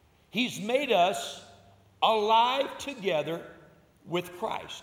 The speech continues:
And then the line here in, in the parentheses is, "By grace you have been saved." Okay, everybody's with me so far. Okay, he made me alive. I've experienced a new birth. I have this new life in Christ. I'm a new creation in Christ.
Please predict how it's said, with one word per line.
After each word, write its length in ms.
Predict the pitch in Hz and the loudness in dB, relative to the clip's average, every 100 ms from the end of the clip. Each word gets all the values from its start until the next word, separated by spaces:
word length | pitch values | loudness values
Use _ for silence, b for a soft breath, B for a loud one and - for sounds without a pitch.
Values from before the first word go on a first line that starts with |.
| - - | -16 -12
And 100 | 156 | -10
then 120 | 160 | -4
the 80 | 160 | 0
line 400 | 156 170 202 175 | 2 2 -2 -2
here 260 | 202 208 | 0 0
in, 180 | 185 185 143 B B | -2 -6 -8 B B
in 160 | 151 170 | -10 -8
the 60 | |
parentheses 720 | 160 202 226 - 147 165 139 | -6 -4 -4 -4 -10 -10 -6
is, 180 | 160 170 | -6 -6
"By 280 | 123 151 202 | 2 2 2
grace 520 | 165 170 156 175 - | 0 -2 -2 -4 -8
you 200 | 147 180 | -8 -6
have 420 | 151 143 156 139 | -2 -2 -2 -4
been 280 | 135 135 170 - - _ | -8 -8 -10 -16 -20 _
saved." 640 | - 427 - - - - _ _ _ _ _ _ _ _ _ _ _ _ _ _ _ _ _ | -14 -12 -12 -14 -20 -20 _ _ _ _ _ _ _ _ _ _ _ _ _ _ _ _ _
Okay, 160 | 180 220 | -2 0
everybody's 520 | 220 247 262 247 208 | 0 0 2 0 -2
with 160 | 240 202 | -8 -8
me 120 | 160 | -10
so 160 | 160 | -8
far. 240 | 143 127 104 | -6 -6 -4
Okay, 280 | 196 180 143 | -2 -2 -2
he 140 | 185 | -4
made 320 | 185 220 262 | -4 -4 -4
me 120 | 262 | -2
alive. 360 | 254 220 185 185 | 0 2 2 0
I've 160 | 175 160 | -2 -4
experienced 600 | - - 214 233 247 214 | -10 -8 -6 -4 -6 -10
a 20 | |
new 180 | 208 226 | -10 -6
birth. 260 | 185 180 B B | -4 -4 B B
I 80 | 156 | 0
have 160 | 196 196 | 2 2
this 180 | 190 180 | -2 -6
new 140 | 208 | -4
life 260 | 214 214 202 | -2 -2 -4
in 80 | 196 | -4
Christ. 240 | 175 175 | -4 -4
I'm 80 | 160 | -8
a 60 | 175 | -6
new 120 | 175 | -6
creation 400 | - 175 165 143 | -4 -4 -4 -6
in 60 | 135 | -8
Christ. 320 | 120 101 | -6 -6